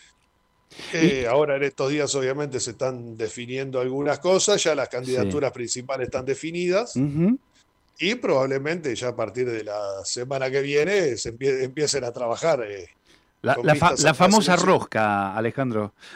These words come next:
Speaker 2: la famosa rosca política en donde, este, están de alguna manera, este, viendo cuáles van a ser los candidatos, porque también,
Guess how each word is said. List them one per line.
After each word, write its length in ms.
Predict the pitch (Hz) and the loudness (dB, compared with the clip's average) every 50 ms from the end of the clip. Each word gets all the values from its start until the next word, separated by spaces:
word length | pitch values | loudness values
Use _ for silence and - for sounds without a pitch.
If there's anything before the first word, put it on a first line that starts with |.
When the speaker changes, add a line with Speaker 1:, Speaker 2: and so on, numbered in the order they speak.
| - | -6
Speaker 2:
la 100 | - 123 | -2 -2
famosa 400 | 127 143 165 160 180 160 180 170 | 2 4 4 4 4 4 4 2
rosca 320 | 147 143 165 151 - 160 143 | 4 2 0 2 2 0 2
política 540 | 127 143 151 160 175 170 165 147 139 135 131 | 4 2 2 2 0 -2 -2 0 2 2 2
en 140 | 123 120 120 | 4 4 2
donde, 520 | 131 135 127 127 135 135 131 127 127 123 117 | 2 2 2 4 4 4 4 4 2 0 -2
este, 300 | - - 127 117 113 113 | -2 -2 -2 -2 -2 -2
están 500 | 107 - 131 135 139 143 139 135 127 117 | 0 2 2 4 4 4 2 2 2 0
de 80 | 110 120 | 0 -2
alguna 240 | 110 123 139 139 | 0 2 2 4
manera, 680 | 131 131 127 131 139 139 147 139 135 127 120 113 107 107 | 4 4 2 2 4 4 4 4 4 2 0 -2 -2 -4
este, 280 | 107 107 - - - 110 | -4 -6 -4 -4 -4 -2
viendo 420 | 117 123 135 135 135 139 131 117 | 2 2 4 4 4 4 2 2
cuáles 260 | - 127 131 127 127 | 2 2 2 2 2
van 120 | 117 123 120 | 0 0 -2
a 60 | 117 | -2
ser 180 | - 131 131 127 | -2 0 0 0
los 180 | 123 120 110 | 0 -2 -2
candidatos, 440 | - - 117 107 131 185 196 151 131 | -2 -2 -2 2 2 2 2 2 0
porque 220 | 110 123 107 123 107 | -2 -2 -4 -4 -2
también, 380 | 123 127 135 156 170 170 170 | 0 0 2 4 2 2 0